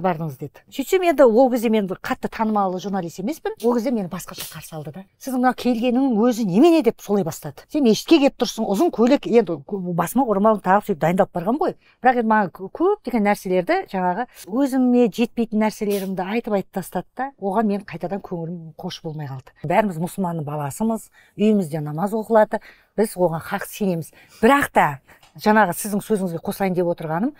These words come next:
сол мешіттерде бір бөлім болса, иә?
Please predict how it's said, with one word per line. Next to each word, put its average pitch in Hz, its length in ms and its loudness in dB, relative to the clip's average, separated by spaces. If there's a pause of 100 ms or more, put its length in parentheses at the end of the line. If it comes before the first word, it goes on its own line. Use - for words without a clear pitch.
(120)
сол 269 480 0
мешіттерде 196 760 -2 (140)
бір 220 160 -6 (160)
бөлім 196 320 4
болса, 160 320 -2
иә? 262 160 0